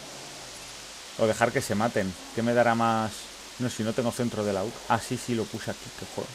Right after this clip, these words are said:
qué cojones. Vamos a sedar a ese. Porque si no van a empezar a darse de hostias ya.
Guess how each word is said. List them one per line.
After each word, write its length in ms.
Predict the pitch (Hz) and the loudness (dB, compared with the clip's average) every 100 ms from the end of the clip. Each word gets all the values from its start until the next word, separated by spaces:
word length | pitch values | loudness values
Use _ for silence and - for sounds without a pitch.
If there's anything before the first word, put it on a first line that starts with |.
| - - - - - - - | -14 -14 -16 -16 -16 -16 -12
qué 60 | 120 | -10
cojones. 420 | - 101 113 104 - - - - - - - - - - - - - - - - - - - - - 117 | -8 -6 -6 -6 -10 -14 -16 -16 -16 -16 -16 -16 -16 -16 -16 -16 -18 -16 -16 -16 -16 -16 -16 -14 -10 0
Vamos 240 | 107 110 110 | 2 2 0
a 60 | |
sedar 300 | 98 92 90 | 0 2 2
a 40 | 87 | 2
ese. 180 | - 90 - - - - - - - - - - - - - - - - - - - - - - - - - - - - - - - - - | -4 -10 -12 -16 -14 -14 -16 -16 -16 -16 -16 -14 -14 -14 -12 -12 -12 -10 -10 -12 -12 -10 -12 -12 -12 -12 -10 -12 -12 -12 -12 -12 -12 -12 -4
Porque 300 | 104 95 107 | 0 0 0
si 160 | 98 107 | -2 0
no 180 | 107 120 | 4 6
van 140 | 123 | 6
a 40 | 123 | 6
empezar 360 | 117 - 117 | 2 6 8
a 80 | 117 | 10
darse 300 | 117 113 117 | 10 8 4
de 100 | 113 | 6
hostias 420 | 117 - 131 127 | 4 6 6 6
ya. 180 | 110 92 | 4 2